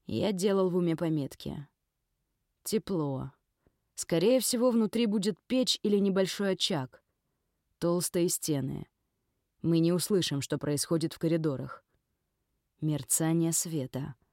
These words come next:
Может быть, фонари или огонь.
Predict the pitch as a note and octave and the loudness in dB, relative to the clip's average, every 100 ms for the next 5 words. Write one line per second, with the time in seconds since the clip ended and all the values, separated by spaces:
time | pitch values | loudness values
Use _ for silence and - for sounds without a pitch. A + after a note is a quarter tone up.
0 | _ _ _ _ _ G3+ A3 F#3+ D#3 D3+ | _ _ _ _ _ 0 2 2 0 -2
1 | - D3 C#3+ C#3 D3 G3+ - D3 C3+ C3+ | -2 0 0 0 0 -2 -2 -2 0 -2
2 | D3 E3+ F3 | 0 0 0